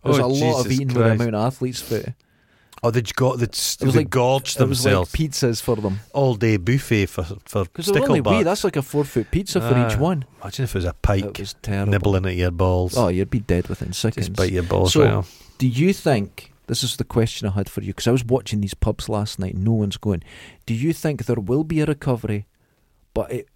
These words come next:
Speaker 1: I don't th-, will it be
Speaker 2: It's,
Speaker 1: our
Speaker 2: it's, it's
Speaker 1: generation and
Speaker 2: thing,
Speaker 1: above?
Speaker 2: but, well, they're speaking about bird flu now.
Speaker 1: Oh, I saw
Speaker 2: And
Speaker 1: that.
Speaker 2: there's, there's
Speaker 1: Yeah,
Speaker 2: a
Speaker 1: but hold on. Did you see how the guy got it?
Speaker 2: By fucking birds.
Speaker 1: He had them living in the house with him.
Speaker 2: Aye, but that's, that's how it's always happened. That's been like,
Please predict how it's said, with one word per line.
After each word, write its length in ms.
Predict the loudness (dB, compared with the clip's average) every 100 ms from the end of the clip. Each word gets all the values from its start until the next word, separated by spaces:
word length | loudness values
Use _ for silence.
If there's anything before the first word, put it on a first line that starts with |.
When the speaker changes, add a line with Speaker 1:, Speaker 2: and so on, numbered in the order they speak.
| _
Speaker 1:
I 140 | 0
don't 240 | 2 0 -2
th-, 160 | -14 -16 -20 -20 -20 -20 -20 -18 -16 -6
will 120 | -2
it 80 | 0
be 80 | 2
Speaker 2:
It's, 240 | 2 2
Speaker 1:
our 60 | 2
Speaker 2:
it's, 100 | 2
it's 60 | 2
Speaker 1:
generation 300 | 2 0 2
and 60 | 2
Speaker 2:
thing, 100 | 2
Speaker 1:
above? 360 | 2 0 0
Speaker 2:
but, 60 | 0
well, 140 | 0
they're 140 | 0 -2
speaking 400 | -2 -2 0 0
about 300 | 0 -2 0
bird 240 | -2 -2
flu 280 | -4 0 0
now. 280 | 2 -2 -4 -14 _ -2
Speaker 1:
Oh, 120 | 0 0
I 40 |
saw 200 | 2 2
Speaker 2:
And 40 | 4
Speaker 1:
that. 20 |
Speaker 2:
there's, 320 | 4 2 -2
there's 260 | -2 0 2
Speaker 1:
Yeah, 140 | 2
Speaker 2:
a 80 | 2
Speaker 1:
but 160 | 0 0
hold 220 | 0 2
on. 220 | 0 -2 _ _ _
Did 140 | -4
you 60 | -2
see 140 | 0
how 100 | 2
the 80 | 2
guy 180 | 2 0
got 340 | 0 -4 0
it? 160 | -2 2
Speaker 2:
By 140 | 0
fucking 400 | 4 2 4 2
birds. 360 | 2 0 -2 -2
Speaker 1:
He 80 | 0
had 200 | 0 0
them 120 | 0
living 280 | 2 2 2
in 80 | 2
the 80 |
house 240 | 2 0 0
with 140 | -2
him. 100 | 0
Speaker 2:
Aye, 160 | 0 0
but 120 | 0
that's, 280 | 0 0 0
that's 200 | 0 2
how 80 | 2
it's 160 | 0 2
always 280 | 2 0 2
happened. 400 | 0 0 -2 -2
That's 160 | -2
been 220 | -4 -2
like, 200 | 0 -2